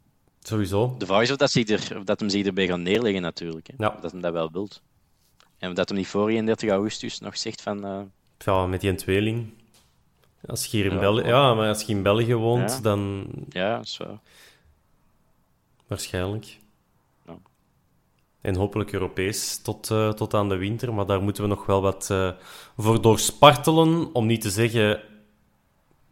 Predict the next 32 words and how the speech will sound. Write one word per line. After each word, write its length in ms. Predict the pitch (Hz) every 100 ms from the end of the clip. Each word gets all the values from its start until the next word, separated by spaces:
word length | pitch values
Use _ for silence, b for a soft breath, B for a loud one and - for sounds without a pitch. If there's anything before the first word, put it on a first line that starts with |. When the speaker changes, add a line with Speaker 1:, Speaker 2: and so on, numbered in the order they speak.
| _ -
Speaker 1:
een 140 | 113 101
Noorse 340 | 98 98 - 98
tegenstander, 600 | 92 92 - 110 117 131
daar 120 | 117
moeten 200 | 110 -
we 60 | 117
nog 140 | 104
voorbij. 440 | - 101 110 123 127
Lillestrøm, 920 | 101 113 113 - - 107 123 139 147
die 140 | 110
hebben, 360 | 104 101 104 98
eh, 180 | 95 95 B B B
zich 200 | - 127
geplaatst 680 | - 127 - 113 127 131 -
voor 160 | - 123
de 100 | 113
volgende 480 | 104 120 113 107 101
ronde. 360 | 104 113 139
Die 140 | 123 107
wonnen 220 | 110 104
met 240 | 101 - 98
vijf 360 | 95 113 110
twee 500 | - - 120 131 131 B B B B -
van 220 | 110 110
een 80 | 110
hoop 200 | 110 -
Finnen, 580 | - 143 165 170 -
dankzij 360 | 117 131 127 123
een 120 | 110
hattrick 400 | 113 120 131 - -
van 420 | 107 113 110 104 -
Holmberg 760 | 107 131 131 123 117 -